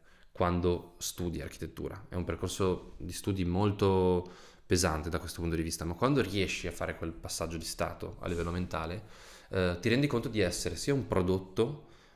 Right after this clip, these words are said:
ma anche un artefice della cultura. Ti concepisci come comunque una sorta di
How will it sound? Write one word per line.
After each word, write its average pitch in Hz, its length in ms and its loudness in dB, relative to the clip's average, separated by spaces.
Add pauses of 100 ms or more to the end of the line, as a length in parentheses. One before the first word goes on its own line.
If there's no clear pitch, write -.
(160)
ma 95 360 4
anche 113 280 2
un 101 80 2
artefice 85 800 0
della 87 180 0
cultura. 85 440 -4 (360)
Ti 110 300 -2
concepisci 110 640 0
come 110 260 2
comunque 104 380 0
una 90 120 2
sorta 95 340 0
di 90 380 2